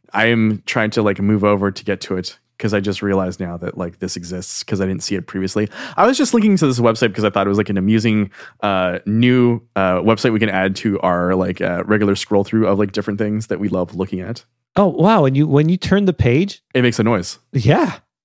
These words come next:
Speaker 1: Oh, they've got Lazar's Lab in here, all about U F O. And they, s-, they, uh, Element one fifteen is misspelt as Elmtim, E L E M N T.
Speaker 2: So
Speaker 1: Perfect.
Speaker 2: this is, I would say, self-published. <laughs>
Speaker 1: Yes, correct.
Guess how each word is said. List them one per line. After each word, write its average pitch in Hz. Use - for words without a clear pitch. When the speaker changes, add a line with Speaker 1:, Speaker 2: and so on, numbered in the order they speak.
Speaker 1:
Oh, 160
they've 120
got 139
Lazar's 123
Lab 123
in 127
here, 95
all 95
about 98
U 101
F 98
O. 117
And 127
they, 139
s-, 123
they, 135
uh, 123
Element 196
one 151
fifteen 175
is 113
misspelt 107
as 104
Elmtim, 113
E 123
L 107
E 95
M 87
N 87
T. -
Speaker 2:
So -
Speaker 1:
Perfect. 147
Speaker 2:
this 214
is, 131
I 131
would 135
say, 117
self-published. -
<laughs> -
Speaker 1:
Yes, 151
correct. -